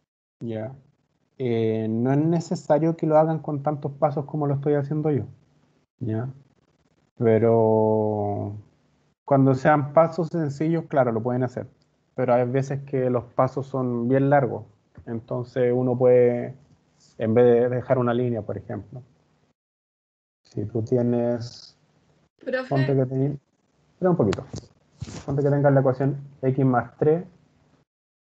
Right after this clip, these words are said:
Speaker 1: dos x más tres es igual a cero. ¿Sí? Entonces tú sabes que primero tienes que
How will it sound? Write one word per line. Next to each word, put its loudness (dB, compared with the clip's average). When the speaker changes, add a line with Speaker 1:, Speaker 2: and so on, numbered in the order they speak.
Speaker 1:
dos 6
x 0
más 0
tres 0
es -10
igual 4
a 2
cero. -10
¿Sí? -6
Entonces 0
tú 0
sabes 2
que 0
primero 4
tienes 0
que -2